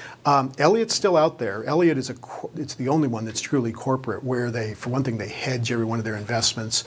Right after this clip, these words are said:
and another thing is they have organization within there. It's not the, Paul Singer does not run these things. Uh, the portfolio manager, who's upset they can't get change, works with the team that actually really focuses on developing the decks and everything else.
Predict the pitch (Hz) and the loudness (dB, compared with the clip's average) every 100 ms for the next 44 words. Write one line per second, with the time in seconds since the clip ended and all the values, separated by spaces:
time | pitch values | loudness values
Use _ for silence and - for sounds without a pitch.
0 | - - - 127 120 147 151 135 131 120 | -8 -12 -2 0 4 4 2 -2 -4 -4
1 | 120 117 120 110 131 127 117 131 131 123 | -4 -4 -4 -2 0 0 0 -2 -2 -2
2 | 110 120 131 120 113 117 135 104 127 131 | -2 0 0 -2 -2 0 0 0 -2 -2
3 | 139 117 - - - - 175 - - - | -2 -4 -8 -20 -12 -6 -6 -6 -12 -10
4 | - 170 156 - 160 127 107 113 131 123 | 0 4 4 2 2 0 -2 -4 -2 -2
5 | 113 120 123 110 98 101 - 110 107 107 | -2 -4 -4 -4 -4 -4 -4 -4 -6 -8
6 | - - - - 131 117 113 117 - 151 | -8 -12 -12 0 2 2 0 0 2 4
7 | 165 185 165 135 131 131 123 127 120 123 | 4 4 4 2 0 -2 -2 -4 -4 -6
8 | - 139 - 139 123 117 131 120 117 104 | -4 -6 -2 -2 -2 -4 -4 -4 -4 -4
9 | - 165 131 120 117 - - - - 151 | 2 2 2 0 -6 -8 -14 -8 2 2
10 | 151 - 131 127 127 - 147 117 117 135 | 2 0 0 0 -6 -2 -2 0 0 0
11 | - 123 123 117 127 131 123 - 117 113 | -2 -2 0 0 0 0 -2 -6 -4 -4
12 | 107 120 123 117 104 117 113 - 113 107 | -2 -2 -2 -4 -4 -4 -4 -6 -6 -6
13 | 110 123 127 113 | -6 -4 -4 -4